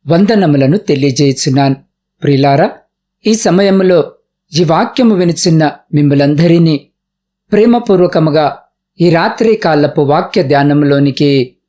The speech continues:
ఆహ్వానించున్నాను. పరిశుద్ధ లేఖన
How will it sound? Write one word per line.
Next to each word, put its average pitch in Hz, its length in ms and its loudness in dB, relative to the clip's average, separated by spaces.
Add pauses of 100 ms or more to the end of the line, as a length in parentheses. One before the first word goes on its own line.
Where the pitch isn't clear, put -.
(260)
ఆహ్వానించున్నాను. 135 960 0 (760)
పరిశుద్ధ 185 340 0
లేఖన 220 520 0